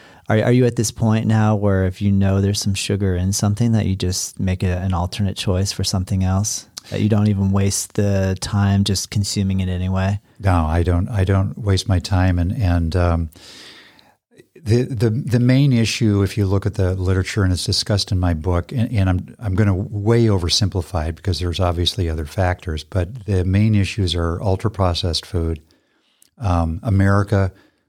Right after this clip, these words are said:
Speaker 2: um, seventy to eighty percent of what Americans eat are ultra-processed. And it's, it's cardboard, it's, it's, it's corporate food. It's, it's made up in a laboratory. It has nothing to do with real food. And the other,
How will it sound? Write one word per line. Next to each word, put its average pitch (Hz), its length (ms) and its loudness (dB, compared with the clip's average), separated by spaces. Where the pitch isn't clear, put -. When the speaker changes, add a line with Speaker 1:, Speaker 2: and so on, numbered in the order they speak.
Speaker 2:
um, 85 580 -2
seventy 107 440 2
to 98 100 -2
eighty 92 220 0
percent 92 400 0
of 85 80 -2
what 82 160 0
Americans 85 540 0
eat 85 300 0
are 82 300 -2
ultra-processed. 90 960 -4
And 85 460 2
it's, - 760 -2
it's 120 280 -4
cardboard, 92 580 0
it's, 85 200 -2
it's, - 360 0
it's - 440 -6
corporate 104 440 -2
food. 107 380 -2
It's, - 340 -4
it's 98 240 -4
made 104 220 4
up 104 140 0
in 92 80 2
a 92 60 2
laboratory. 90 680 0
It 76 60 -2
has 92 180 0
nothing 104 340 0
to 87 60 -2
do 92 180 0
with 90 220 -4
real 82 180 -4
food. 90 560 -4
And 98 240 2
the 98 120 2
other, 120 320 2